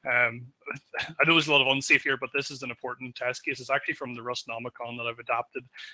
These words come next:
that, you know, if you're using qualified paths, it's then bringing you to the correct, you know,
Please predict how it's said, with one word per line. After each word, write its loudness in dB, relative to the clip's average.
that, -6
you -6
know, -2
if -6
you're -2
using -4
qualified -2
paths, 4
it's -8
then -6
bringing -6
you -6
to -14
the -10
correct, -4
you -4
know, -6